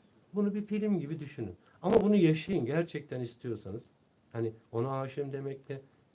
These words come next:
aşık olduğunuzu bilemezsiniz. Gerçekten bunu hislerinizle istiyorsanız zaten gelir o adam yalvarır, önünüzde diz çöker, "Evlen benimle." diye yalvarır.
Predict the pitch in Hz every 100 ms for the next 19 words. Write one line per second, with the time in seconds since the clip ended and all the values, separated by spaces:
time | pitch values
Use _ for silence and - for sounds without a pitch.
0 | _ _ _ _ - 120 143 156 127 127
1 | 127 127 120 107 123 117 85 - 80 -
2 | _ _ _ _ _ _ _ _ _ _
3 | _ 151 208 208 - - 151 123 101 95
4 | 101 135 143 113 - 139 143 196 170 127
5 | 113 - 180 170 135 123 - _ _ _
6 | _ - 165 180 165 135 143 156 131 117
7 | 123 117 110 113 110 110 127 110 107 101
8 | - - 98 107 160 151 139 101 92 90
9 | 87 120 104 92 87 92 _